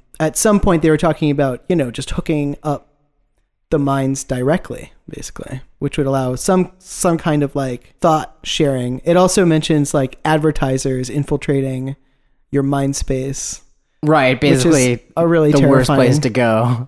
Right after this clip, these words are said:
Speaker 1: thought. Just, just,
Speaker 2: Yeah.
Speaker 1: like, can you imagine just hearing jingles, like, in your head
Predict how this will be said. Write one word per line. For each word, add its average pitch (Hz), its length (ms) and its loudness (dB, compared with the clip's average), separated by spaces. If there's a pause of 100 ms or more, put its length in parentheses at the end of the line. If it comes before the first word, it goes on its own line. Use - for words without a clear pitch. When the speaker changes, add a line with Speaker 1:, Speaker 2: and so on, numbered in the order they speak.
(120)
Speaker 1:
thought. 156 400 2
Just, 165 140 0
just, 180 140 4
Speaker 2:
Yeah. 196 100 6
Speaker 1:
like, - 80 2
can 180 100 6
you 165 120 4
imagine 156 300 2
just 151 160 -2
hearing 151 300 2
jingles, 143 440 0
like, 143 180 -2
in 139 100 -2
your 139 120 -4
head 135 540 -4